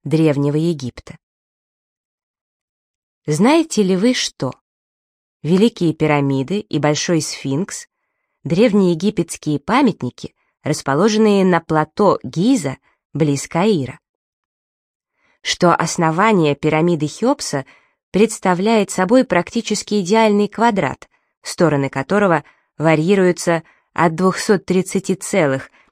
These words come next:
двухсот пятидесяти трёх тысячных до двухсот тридцати целых четырёхсот пятидесяти трёх тысячных метра.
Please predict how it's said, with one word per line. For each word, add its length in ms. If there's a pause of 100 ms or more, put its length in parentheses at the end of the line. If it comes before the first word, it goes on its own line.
(120)
двухсот 540
пятидесяти 640
трёх 400 (200)
тысячных 680 (500)
до 120
двухсот 420
тридцати 440
целых 440 (380)
четырёхсот 880
пятидесяти 760
трёх 360
тысячных 680
метра. 420